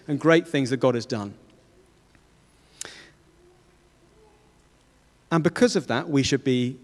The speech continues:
party people. We should be giving thanks to him. We should be shouting for joy and all those kinds of things. But if you were here last week, hands up if you were here last week. <laughs> This now seems like a kind of, like a roll call. Um, hands up if you weren't here. No. Um,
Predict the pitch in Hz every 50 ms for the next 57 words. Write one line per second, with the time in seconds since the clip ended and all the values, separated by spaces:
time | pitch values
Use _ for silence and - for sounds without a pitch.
0 | - - - - - 151 131 120 113 - 127 - - 123 110 - 120 123 120 -
1 | 143 117 147 139 - - 170 - 147 135 - - 143 143 135 - - - 123 110
2 | 107 131 131 - - 127 143 131 - - - 185 170 160 147 151 147 123 - 131
3 | - - 123 117 113 120 139 147 139 131 127 123 - - 127 117 110 - 107 -
4 | - 107 104 98 95 - - - - _ _ - - - - - _ _ _ -
5 | 214 165 135 - - - 202 - - 240 240 190 220 220 202 190 190 180 170 -
6 | - 143 127 - - - - - - - - - - - 190 202 202 185 190 -
7 | 180 185 185 165 185 190 185 185 185 190 175 - - 190 190 - - - - -
8 | _ _ _ _ _ - 127 - - - 175 143 - - - - - - - -
9 | - - 151 143 143 - - 151 143 127 143 127 - 127 - 139 127 113 - -
10 | - - - 139 127 - 131 123 147 139 131 123 - 127 110 107 - - - -
11 | - - - - - - - - 151 139 135 131 131 131 127 113 - - 160 165
12 | 156 139 143 156 160 165 160 151 160 160 147 131 117 107 - - - - - -
13 | - - - 175 180 180 180 180 180 175 175